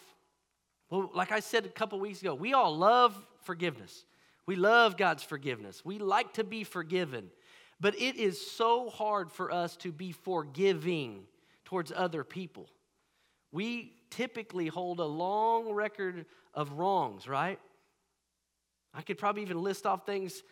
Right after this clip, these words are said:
right now this morning that, that I remember that happened to me from people from years and years and years ago.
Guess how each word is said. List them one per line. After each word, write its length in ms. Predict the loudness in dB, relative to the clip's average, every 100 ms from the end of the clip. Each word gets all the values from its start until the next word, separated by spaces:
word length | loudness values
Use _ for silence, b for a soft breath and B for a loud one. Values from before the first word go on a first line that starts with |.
| b -20 -20 -6
right 340 | 0 2 0
now 260 | 0 0 0
this 280 | -4 -8
morning 380 | -6 -4 -4 -4
that, 200 | -4 -4
that 160 | -6 2
I 80 | 2
remember 420 | 2 0 -2 -4
that 100 | -6
happened 440 | -2 -2 -2 -4 -6
to 80 |
me 300 | -4 -4 -4
from 220 | -6 -10 -10
people 340 | -10 -8 -10
from 240 | -8 -10 -10
years 580 | -12 -8 -6 -6 -6
and 180 | -8 -10
years 500 | -10 -8 -6 -8 -8
and 160 | -10 -10
years 400 | -10 -8 -8 -8
ago. 380 | -10 -12 -14